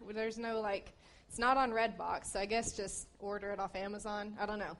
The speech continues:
Anyways, it's a great movie. So I'm gonna tell you all about the movie so that when you go and watch it, you're gonna know exactly how it ends and everything, okay? Anyways, it's about this girl, na-, it's Dakota Fanning, and in the movie her name is Kel Crane, and she lives in Kentucky. Her dad races horses,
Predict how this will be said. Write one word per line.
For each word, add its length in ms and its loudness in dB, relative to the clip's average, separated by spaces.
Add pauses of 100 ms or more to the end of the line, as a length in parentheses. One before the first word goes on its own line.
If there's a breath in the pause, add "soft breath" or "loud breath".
(100)
Anyways, 320 8
it's 160 4
a 60 6
great 360 6
movie. 260 2
So 300 6 (240 loud breath)
I'm 140 4
gonna 160 8
tell 240 8
you 140 8
all 180 12
about 240 10
the 100 2
movie 300 4
so 160 0
that 100 4
when 120 2
you 80 0
go 80 4
and 100 2
watch 220 4
it, 60 0
you're 100 2
gonna 180 0
know 80 -2
exactly 540 2
how 160 6
it 80 2
ends 260 -2
and 80 -4
everything, 480 -4 (120)
okay? 300 6 (840 loud breath)
Anyways, 460 10
it's 240 6
about 460 12
this 220 6
girl, 360 8
na-, 120 4
it's 440 4
Dakota 420 6
Fanning, 400 2
and 80 2
in 100 4
the 60 4
movie 300 2
her 120 2
name 260 4
is 160 -4
Kel 340 4
Crane, 460 0
and 120 -4
she 160 0
lives 240 4
in 120 2
Kentucky. 720 2
Her 200 2
dad 420 6
races 440 0
horses, 680 -2